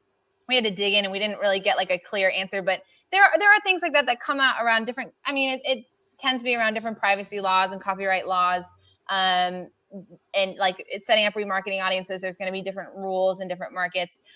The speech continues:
Um, it's more that it's good to be aware of them and, and kind of have the fluidity to, to move with their, you know, the, the different jabs and punches, and you have to kind of adjust, um, per market. There's also even different rules around, like, shopping campaigns in different international markets, you know, where shopping campaigns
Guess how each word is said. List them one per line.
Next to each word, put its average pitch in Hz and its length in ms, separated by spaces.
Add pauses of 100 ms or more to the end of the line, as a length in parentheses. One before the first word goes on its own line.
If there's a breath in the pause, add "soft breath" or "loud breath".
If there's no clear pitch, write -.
(140 soft breath)
Um, 254 240
it's 285 180
more 339 300
that 294 220
it's 285 160
good 339 180
to 320 40
be 311 120
aware 269 280
of 269 60
them 262 200
and, 247 140
and 220 240
kind 226 340
of 208 260
have 220 440
the 202 380
fluidity 220 540
to, 190 240 (360)
to 220 80
move 220 320
with 214 340
their, 190 220
you 185 140
know, 175 200 (320)
the, 180 200
the 202 80
different 202 260
jabs 196 320
and 190 120
punches, 196 400
and 185 220
you 190 160
have 180 220
to 180 100
kind 185 160
of 175 80
adjust, 180 500 (460)
um, 185 460 (220)
per 226 160
market. 208 420
There's 233 140
also 247 240
even 233 240
different 214 260
rules 208 220
around, 196 180
like, 190 160
shopping 202 400
campaigns 202 560
in 196 100
different 190 280
international 180 500
markets, 175 460
you 180 40
know, 165 120
where 190 340
shopping 185 320
campaigns 175 500